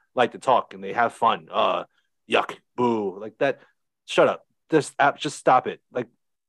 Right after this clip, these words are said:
why? Why are we trying to put them down for being confident and happy and being excited to play basketball and, and having belief in themselves? Why is that a thing?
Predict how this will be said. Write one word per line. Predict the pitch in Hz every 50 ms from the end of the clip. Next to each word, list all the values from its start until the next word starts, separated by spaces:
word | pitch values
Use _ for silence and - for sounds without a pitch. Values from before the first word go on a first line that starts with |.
| _ _ _
why? | _ 135 135 127 - 147 156 113 80 - _
Why | - 120 135 143 156
are | 160 165 156
we | 160 160 156
trying | - 156 147 147
to | 143 131
put | - 151 147 147
them | 151 147 131
down | 120 123 135 139 135 120
for | - 127 117
being | 113 131 127 120
confident | - - 123 127 127 - 127 104 95 87 90
and | 101 95
happy | 104 117 117 117 - 113 104 98 95
and | 92 92 92 90 _ _ _ _ _ _ _ _ _
being | - 127 123 120 113 104
excited | 92 - - 120 123 120 113 98
to | 107 98
play | - 113 104
basketball | 107 104 107 101 - - - 92 110 98 98 98 98
and, | 98 95 _ - 104
and | 113 107
having | 110 135 143 143 139 113
belief | 107 110 120 160 180 -
in | 135
themselves? | 104 90 87 - - 87 76 69 _ - _ _ _ _ _ _ -
Why | 120 135 165
is | 170 156
that | 165 143
a | 131
thing? | - - 131 170 160 98 -